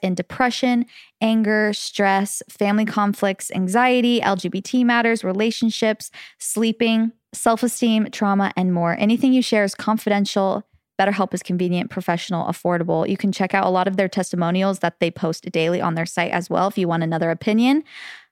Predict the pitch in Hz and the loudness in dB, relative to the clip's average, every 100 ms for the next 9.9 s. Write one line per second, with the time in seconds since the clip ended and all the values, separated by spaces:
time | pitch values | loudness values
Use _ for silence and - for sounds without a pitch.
0 | _ 226 208 277 302 294 285 240 262 - | _ 2 4 4 4 4 2 2 2 2
1 | 220 214 214 202 202 190 202 196 180 170 | 2 2 0 0 0 0 0 2 2 0
2 | - _ - 190 180 - 78 - - 208 | -4 _ -6 -4 -2 -2 -2 -4 -2 0
3 | - 208 233 277 240 - 254 285 226 220 | 2 2 2 2 2 2 2 4 2 2
4 | 208 - - 233 240 277 262 247 185 214 | -2 -6 -2 0 2 0 0 2 2 0
5 | 190 190 - 190 - 185 180 233 - - | -2 -4 -2 -2 -2 0 0 -2 -8 -20
6 | - 208 196 196 208 214 214 _ _ 180 | -2 0 2 0 2 2 -2 _ _ 0
7 | 175 175 - 262 262 - 269 - 277 - | 0 -4 -2 2 2 2 0 2 0 2
8 | 294 285 220 - - 208 226 - 190 185 | 2 2 0 -2 -2 0 0 0 -2 0
9 | 190 - 180 - - 185 - - | -2 -2 -2 -2 -2 -4 -4 -4